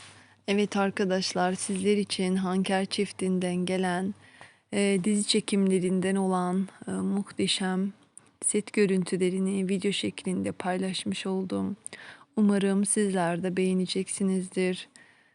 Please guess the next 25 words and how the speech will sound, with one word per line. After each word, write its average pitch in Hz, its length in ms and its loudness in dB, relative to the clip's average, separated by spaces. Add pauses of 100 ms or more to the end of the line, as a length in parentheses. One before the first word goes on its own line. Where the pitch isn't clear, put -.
(240)
E, 196 200 2
Kerem 196 440 2
Bürsin 196 760 2
ve 190 180 0
Hande 196 640 0
Erçel 190 500 0 (180)
ve 190 300 -2
diğer 202 220 0
oyunculardan 190 840 -2
gelen 190 460 -2 (440)
muhteşem 196 760 0
videolar 190 720 0
herkesi 196 640 -4
hayran 190 440 -2
bırakacak 190 680 -4 (380)
ve 208 60 -2
sizler 190 400 0
için 196 520 0
böyle 196 280 4
videolar 190 540 -2
toplusunu 190 800 -4
daha 190 220 -2
sık 196 340 -2
sık - 380 -8
yapacağız. 190 720 -2